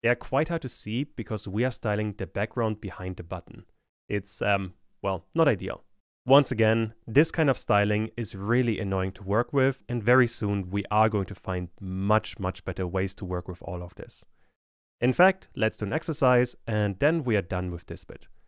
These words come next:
What I want you guys to do for the exercise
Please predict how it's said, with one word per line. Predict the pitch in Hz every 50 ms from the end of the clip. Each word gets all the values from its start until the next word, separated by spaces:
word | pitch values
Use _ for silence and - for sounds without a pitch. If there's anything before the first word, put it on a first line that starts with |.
| _ _ _ _ _ _ _ _ _ _ _ _ _ _ _ _
What | - 165 220
I |
want | 214 208 -
you | 160 131
guys | 135 120 110 -
to | - 110
do | 92 - - - - - _ _ _ _ _ _ _ _ _ _ _ _ -
for | 120 117 120 123 120 117
the | - - 101 95 92 87 87 - _ _ _ -
exercise | 117 110 - - 95 - - - - - - - -